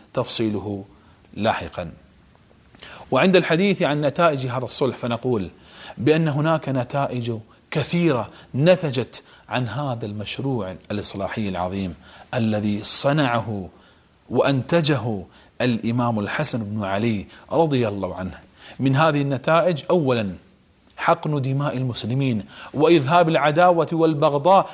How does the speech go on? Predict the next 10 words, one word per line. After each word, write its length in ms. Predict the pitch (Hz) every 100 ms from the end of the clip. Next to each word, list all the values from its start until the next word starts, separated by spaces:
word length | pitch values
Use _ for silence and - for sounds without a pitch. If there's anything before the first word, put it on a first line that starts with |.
| -
التي 440 | 151 175 180 180 180
غرست 640 | 156 214 - - 170 - - _ _ -
طيلة 320 | 135 139 131 113
الحرب 480 | 120 - 143 127 107
بين 480 | 117 98 107 110
علي 640 | 110 107 110 120 110 110 107
ومعاوية 880 | 104 110 104 104 127 123 104 104 - - -
رضي 300 | 139 127 117
الله 140 | 101 92
عنهما 440 | 90 85 85 87